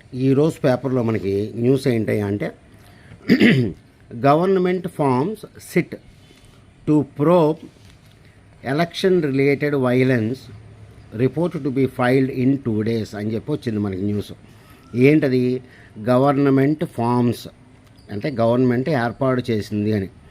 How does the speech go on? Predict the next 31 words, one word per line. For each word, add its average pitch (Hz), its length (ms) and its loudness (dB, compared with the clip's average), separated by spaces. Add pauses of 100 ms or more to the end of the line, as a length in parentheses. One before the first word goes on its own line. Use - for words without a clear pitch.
(600)
గవర్నమెంట్ 175 540 2
ఫార్మ్స్ 156 420 0
అని 170 160 0
చెప్పి 151 180 -2
ఎందుకు 147 220 -2
వచ్చింది 139 280 -2
మనకి 127 400 2
అంటే, 131 240 -2
గవర్నమెంట్ 139 520 2
మొత్తాన్ని 131 420 0
మనం 123 200 2
ఇక్కడ 143 200 -6
సింగులర్గా 127 560 2
తీసుకున్నాం. 101 580 -6
గవర్నమెంట్ 117 420 -2
అంటే 117 200 -4
ఒకటే 110 380 -6
కాబట్టి 110 420 -4 (460)
మనం 117 220 -2
దీన్ని 110 160 -4
ఇక్కడ 113 160 -6
సింగులర్గా 123 540 2
తీసుకున్నాం. 120 540 -2 (400)
ఈ 131 200 0
షీట్కి 127 420 -4
ఎస్ 110 180 -6
ఫామ్ 127 240 0
రావాలని 110 500 0
చెప్పి 117 140 -2
మనకు 113 220 0
తెలుసు. 104 360 -4